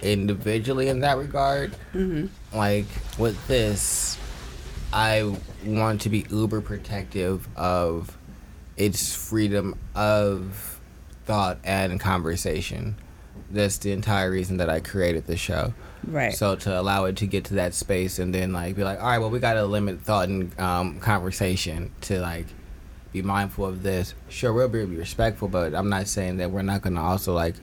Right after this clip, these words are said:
Speaker 1: broach questions and have topics that might be uncomfortable for
Speaker 2: A larger audience.
Speaker 1: Yeah.
Speaker 2: Yeah.
Speaker 1: And so I would probably keep it that way and allow it to grow and be fruitful in that s-,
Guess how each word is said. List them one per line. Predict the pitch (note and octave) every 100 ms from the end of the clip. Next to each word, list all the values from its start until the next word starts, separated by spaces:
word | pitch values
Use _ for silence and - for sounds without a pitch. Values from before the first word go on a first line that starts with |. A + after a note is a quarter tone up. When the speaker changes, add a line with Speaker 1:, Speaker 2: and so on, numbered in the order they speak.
| - - -
Speaker 1:
broach | A#2 G#2 F#2
questions | - G2+ G2 - F#2 F#2
and | F#2
have | F#2 G2 G2+ G#2+ - - - -
topics | - G2 G#2 F#2+
that | F#2+
might | G2 F#2
be | F#2
uncomfortable | F2 F2+ F#2+ F#2 G2+ F#2
for | - F#2 F2 E2 F#2 - - - - - - - - -
Speaker 2:
A | E3
larger | D#3 D3 C#3+
audience. | C3 C#3 C#3+ C#3+ A2+
Speaker 1:
Yeah. | F#2+ C2+ F2 F3
Speaker 2:
Yeah. | F3 D3+ D3 F3+ - -
Speaker 1:
And | G3 G3
so | - G2+ F#2+ F2
I | - F#2+
would | G2+ -
probably | - G2 F#2+ F#2 F#2+ -
keep | - C3+ C3
it | A#2
that | A2+ G#2+
way | G#2 G2+ A#2 A2+ - -
and | F#2+ F#2+ F2+ F2+ - -
allow | F2+ G2 G2 G2+
it | G2 -
to | A2
grow | F2+ G2 F2+
and | F#2
be | F2+ E2+
fruitful | - F#2 F2 F#2 F2
in | D#2+ F2 E2+ -
that | F2+ F2
s-, | F2